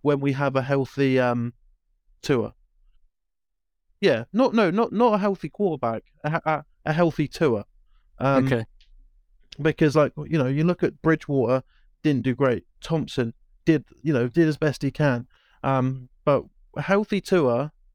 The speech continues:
Speaker 1: you know, the sky's the limit. So as far as I'm concerned, we need to, Mike, Mike,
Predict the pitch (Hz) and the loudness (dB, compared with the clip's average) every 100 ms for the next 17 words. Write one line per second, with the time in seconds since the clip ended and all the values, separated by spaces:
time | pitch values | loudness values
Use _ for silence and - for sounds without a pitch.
0 | _ _ _ _ _ _ _ _ 160 151 | _ _ _ _ _ _ _ _ 0 2
1 | 120 123 - 147 - 156 151 143 - 139 | 2 0 -2 -2 0 2 2 2 0 0
2 | 131 113 - - - 135 127 - - 185 | 0 -2 -4 -4 2 2 2 -2 -2 0
3 | 170 156 143 151 135 135 156 156 143 - | 0 -2 -4 0 0 0 0 0 -2 -2
4 | 135 131 _ _ _ _ _ 165 175 170 | -2 -2 _ _ _ _ _ -2 0 0